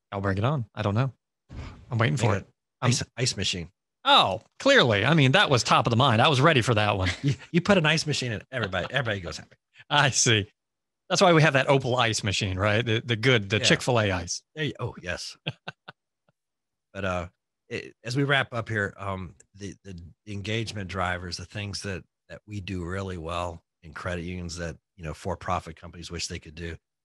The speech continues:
Speaker 2: sense of belonging, the corporate social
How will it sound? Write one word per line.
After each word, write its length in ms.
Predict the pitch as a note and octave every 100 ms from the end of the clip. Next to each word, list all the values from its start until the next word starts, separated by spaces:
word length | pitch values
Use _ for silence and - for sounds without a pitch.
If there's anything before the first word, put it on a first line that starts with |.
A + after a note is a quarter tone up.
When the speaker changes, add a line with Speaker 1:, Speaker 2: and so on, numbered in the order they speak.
| _
Speaker 2:
sense 240 | - G2+ F#2
of 100 | E2+
belonging, 680 | F#2 F2+ F#2 G2 F#2+ F#2+ E2+ _ _ _ _
the 60 | F2
corporate 380 | - G2+ G2+ -
social 460 | F#2 E2+ - E2